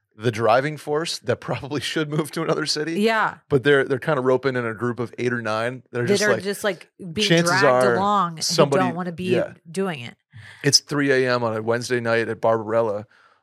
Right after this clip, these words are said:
Speaker 1: and you're, and you're dancing to Blink one eighty-two with Randy.
Speaker 2: Yeah, it's, it's okay.
Speaker 1: Just kidding.
Speaker 2: I think it's, especially with your close friends, being like, "Hey,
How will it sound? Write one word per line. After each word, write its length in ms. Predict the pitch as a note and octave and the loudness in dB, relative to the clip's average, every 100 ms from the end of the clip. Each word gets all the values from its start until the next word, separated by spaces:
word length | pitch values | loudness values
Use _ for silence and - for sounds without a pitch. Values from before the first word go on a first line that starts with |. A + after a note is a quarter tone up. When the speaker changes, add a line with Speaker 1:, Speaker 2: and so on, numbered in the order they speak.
| _ - | _ -6
Speaker 1:
and 100 | A2+ | -4
you're, 100 | A2+ A#2 | -4 -6
and 120 | A#2 | -8
you're 100 | A2 | -6
dancing 460 | F#2+ A#2+ A#2+ B2 A2+ | -4 -4 -4 -8 -6
to 260 | A2 G#2 _ _ _ _ | -6 -8 _ _ _ _
Blink 180 | C3 A2+ | -4 -2
one 100 | A#2+ | -2
eighty-two 440 | A2+ G#2+ B2 A#2+ | -4 -4 -2 -2
with 240 | A2 G2+ A2+ | -2 -6 -8
Randy. 500 | A2+ C3 A2+ G#2+ A2 C#3 | -6 -4 -6 -8 -12 -6
Speaker 2:
Yeah, 320 | F3+ G3+ - - | 0 0 -2 -4
it's, 220 | G#3 - - | -6 -4 -4
it's 180 | A3+ A#3 | -4 -2
okay. 760 | A3 - - G#3+ A3 A3+ A#3 | -4 -4 -6 -4 0 -2 -2
Speaker 1:
Just 260 | A3+ A#2 - | -6 -8 -8
kidding. 340 | - - G#2 - | -12 -20 -20 -6
Speaker 2:
I 120 | F#3 A#3+ | -4 -2
think 240 | D4 C#4 | -4 -6
it's, 220 | C#4 - - _ _ _ _ _ - | -8 -10 -18 _ _ _ _ _ 0
especially 580 | G#3+ - B3 C#4 D4+ | 0 0 -2 -2 -6
with 300 | C4+ E3+ - | -6 -8 -6
your 100 | F#3+ | -8
close 420 | E3 - G3 F#3+ - | -8 -2 0 0 -4
friends, 460 | E3 D#3 C#3+ C#3+ | -4 -4 -4 -12
being 180 | - E3 | -10 -8
like, 240 | D#3+ C#3+ | -6 -6
"Hey, 420 | D#3+ F3+ C#3 B2+ | -4 -2 -2 -4